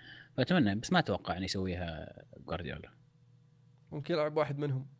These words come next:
Speaker 2: خلي ريبيري في الشوط الثاني على حسب الج-، مجريات المباراة. بروسيا مونشنغلادباخ يفوز واحد صفر على كولون. هرتا برلين يتعادل واحد واحد ضد فولسبورغ.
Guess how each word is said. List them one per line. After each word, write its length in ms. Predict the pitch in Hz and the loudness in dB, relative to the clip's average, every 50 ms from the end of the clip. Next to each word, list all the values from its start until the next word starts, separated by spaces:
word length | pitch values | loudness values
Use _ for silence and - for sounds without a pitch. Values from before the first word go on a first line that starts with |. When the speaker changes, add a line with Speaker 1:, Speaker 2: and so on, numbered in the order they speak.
| _ - | _ -10
Speaker 2:
خلي 220 | - - 143 143 139 | -6 -4 -2 -2 -2
ريبيري 280 | 139 139 139 139 139 | -2 -2 -2 -2 -4
في 200 | 131 - - - | -4 -6 -12 -14
الشوط 340 | - - 131 - - 143 - | -12 -12 -10 -8 -8 -8 -8
الثاني 380 | - - - 147 147 143 143 135 | -10 -10 -8 -6 -6 -4 -4 -6
على 80 | 127 | -4
حسب 220 | 135 139 135 143 135 | -4 -4 -2 -2 -4
الج-، 480 | 135 131 139 135 135 131 - 120 - | -4 -4 -4 -4 -4 -6 -8 -10 -8
مجريات 420 | - 135 131 143 147 151 147 135 139 | -8 -4 0 2 2 4 2 2 0
المباراة. 360 | 135 135 139 139 139 143 - - _ _ _ _ _ _ _ _ _ _ _ _ _ _ _ _ _ | -2 -2 -2 -2 -4 -6 -8 -10 _ _ _ _ _ _ _ _ _ _ _ _ _ _ _ _ _
بروسيا 420 | 202 254 269 254 - - 156 139 131 | 2 4 4 4 2 2 2 0 2
مونشنغلادباخ 840 | 151 165 170 143 175 170 151 147 190 202 185 147 135 127 127 - - | 2 0 0 0 -2 -2 4 8 8 8 8 6 4 0 -2 -4 -8
يفوز 240 | 131 143 147 135 151 | -6 -4 -2 2 4
واحد 220 | 180 175 262 254 | 4 4 4 2
صفر 240 | - 202 185 185 160 | 0 0 2 4 4
على 160 | 147 151 143 | 4 4 2
كولون. 460 | 147 - 175 180 185 165 147 - - - - _ _ _ _ _ _ _ _ _ _ _ _ _ _ _ _ _ _ _ _ _ _ _ _ _ _ _ _ _ _ _ _ _ | 2 2 2 4 4 2 0 -2 -6 -10 -18 _ _ _ _ _ _ _ _ _ _ _ _ _ _ _ _ _ _ _ _ _ _ _ _ _ _ _ _ _ _ _ _ _
هرتا 280 | - 165 175 160 - 160 | 2 4 4 4 4 2
برلين 340 | 139 156 160 190 214 196 160 | 2 2 4 4 4 4 4
يتعادل 380 | 147 - 151 143 143 143 147 | 4 4 2 2 4 4 6
واحد 280 | 170 185 190 160 175 165 | 8 8 8 8 6 4
واحد 380 | 185 202 202 185 196 214 190 151 | 6 6 6 4 4 0 0 0
ضد 180 | 147 139 131 | -2 -2 2
فولسبورغ. 480 | 131 156 185 180 139 120 127 120 - | 4 6 6 6 4 0 -4 -10 -14